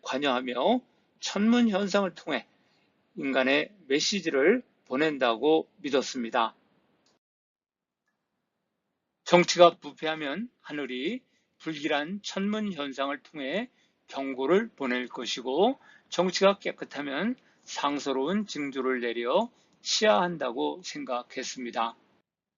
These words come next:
그래서 통치자들에게 천문 현상은 매우 중요한 분야였고, 일반인들에게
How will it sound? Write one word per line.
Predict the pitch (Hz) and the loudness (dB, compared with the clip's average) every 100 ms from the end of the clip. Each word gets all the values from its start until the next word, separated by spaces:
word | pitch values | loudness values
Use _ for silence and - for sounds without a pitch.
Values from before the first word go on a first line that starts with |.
| _ | _
그래서 | 170 175 156 147 196 226 | 8 8 8 6 4 2
통치자들에게 | - 175 139 175 151 147 143 139 131 135 190 247 | -4 -4 -2 -2 -2 0 0 0 2 2 2 0
천문 | - - 196 180 175 | -4 -2 -2 -2 -2
현상은 | 143 135 160 143 160 240 220 | -4 0 0 2 0 -2 -4
매우 | 127 131 131 147 | -2 0 0 -4
중요한 | 131 - 147 151 139 151 156 | -8 -6 -2 0 0 -2 -8
분야였고, | 127 123 117 113 _ 120 139 233 - _ - _ _ _ | -8 -4 -4 -6 _ -6 -2 -4 -6 _ -20 _ _ _
일반인들에게 | 160 185 185 175 151 139 127 117 131 139 | 2 4 4 0 -2 -2 -2 0 2 2